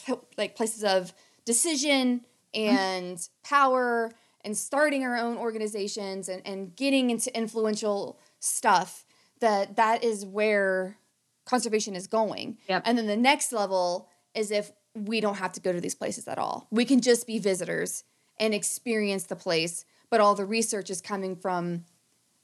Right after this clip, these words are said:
Speaker 1: the people in the areas.
Speaker 2: Yes.
Speaker 1: So that's my hope
Speaker 2: Yeah.
Speaker 1: sometime in my lifetime where that's, that's the, the trend rather than, you know, the exception.
Speaker 2: Yeah. And
Speaker 1: Um,
Speaker 2: I mean, that's the thing is we have to work towards making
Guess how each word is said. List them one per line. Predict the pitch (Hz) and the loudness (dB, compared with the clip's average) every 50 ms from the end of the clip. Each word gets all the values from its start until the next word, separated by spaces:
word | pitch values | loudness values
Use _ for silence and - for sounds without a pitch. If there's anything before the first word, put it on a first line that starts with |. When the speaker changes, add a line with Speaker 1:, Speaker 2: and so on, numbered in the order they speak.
| _ _ _ - | _ _ _ -10
Speaker 1:
the | 208 | -10
people | 170 - 220 202 - 202 185 180 | -6 -4 -4 -2 0 0 0 0
in | - 202 196 190 | 0 0 -4 -4
the | 185 185 180 | -4 -6 -8
areas. | 175 - - - - - - 214 214 - | -8 -8 -6 -4 -4 -2 -2 -2 2 4
Speaker 2:
Yes. | 202 190 185 | 6 6 8
Speaker 1:
So | 214 196 180 175 180 - - - - - - _ _ _ _ _ _ _ _ _ _ _ _ _ _ _ _ _ _ _ _ _ _ _ _ _ _ _ - | 8 8 6 6 4 2 -4 -20 -20 -20 -20 _ _ _ _ _ _ _ _ _ _ _ _ _ _ _ _ _ _ _ _ _ _ _ _ _ _ _ 4
that's | 370 339 - - | 6 6 6 6
my | 262 302 269 233 | 4 4 4 4
hope | 254 269 214 196 208 220 208 269 - - | 4 4 6 6 6 6 4 0 -6 -6
Speaker 2:
Yeah. | 196 190 190 | -2 0 2
Speaker 1:
sometime | - - - 180 185 254 247 262 | 4 4 2 4 4 4 4 4
in | 247 | 4
my | 233 226 | 4 4
lifetime | 220 220 208 214 226 - - 233 208 214 214 | 6 8 8 6 6 2 0 0 2 2 2
where | 208 208 | 2 2
that's, | 196 202 208 208 - | 2 2 0 0 0
that's | - 220 214 214 - | 2 2 2 0 -2
the, | - 240 220 202 196 190 190 190 - | 0 2 4 4 4 4 2 0 -4
the | 196 208 | -6 -4
trend | 170 - - 269 254 226 208 196 196 190 | -4 -2 -2 0 0 0 0 -2 -2 -2
rather | 185 180 180 185 | -2 0 0 0
than, | 175 190 185 180 175 175 175 175 | 0 -2 -2 -2 -4 -4 -6 -8
you | 170 185 | -6 -6
know, | 180 160 170 | -6 -4 -4
the | 170 165 | -4 -4
exception. | 151 - - - - - - - - - 73 - 233 226 214 _ _ _ - | -4 -4 -6 -8 -10 -10 -10 -10 -10 -10 -10 -8 -10 -10 -10 _ _ _ -2
Speaker 2:
Yeah. | 220 196 185 175 | 0 0 0 2
And | - 240 233 202 - - | 2 2 0 0 0 -2
Speaker 1:
Um, | - | 0
Speaker 2:
I | 233 247 | 2 6
mean, | 247 247 240 | 6 8 8
that's | 233 247 254 254 - | 8 6 4 4 0
the | - 226 | -8 -8
thing | 220 - 269 254 226 | -2 2 4 4 4
is | 190 190 202 | 4 2 2
we | 208 214 | 2 0
have | 220 208 - | 0 0 -2
to | 202 190 | -2 -2
work | 185 190 196 196 | 0 0 -2 -2
towards | - 196 190 185 - | -4 -6 -4 -4 -4
making | 190 180 175 180 196 185 185 185 185 180 175 - | -4 -4 -4 -6 -6 -6 -6 -6 -8 -8 -10 -12